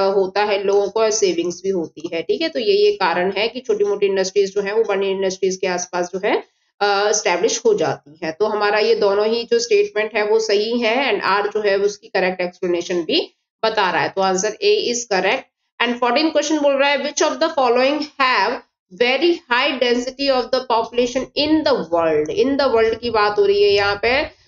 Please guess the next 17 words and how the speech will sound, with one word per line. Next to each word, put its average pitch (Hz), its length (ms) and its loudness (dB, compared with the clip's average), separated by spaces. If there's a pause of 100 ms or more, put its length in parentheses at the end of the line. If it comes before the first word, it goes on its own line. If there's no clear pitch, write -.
(120)
तो 311 80 0
इन 285 260 0
चारों 240 400 2
में 233 160 0
से 262 260 0
सबसे 285 420 -2
ज्यादा 226 340 2
जो 226 160 2
population 226 520 0
density 220 520 0
है 220 240 0
वो 254 160 2
कौन 220 280 0
से 247 120 -2
area 202 440 2
में 190 220 2
है? 226 420 0